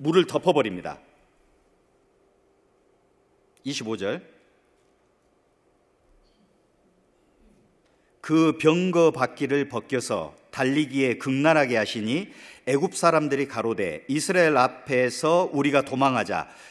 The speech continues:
여호와가 그들을 위하여 싸워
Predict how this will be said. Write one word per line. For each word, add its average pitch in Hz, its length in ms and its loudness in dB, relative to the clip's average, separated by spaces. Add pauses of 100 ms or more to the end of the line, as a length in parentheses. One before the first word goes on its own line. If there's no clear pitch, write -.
(120)
여호와가 160 880 4
그들을 190 420 2
위하여 147 320 6
싸워 139 480 2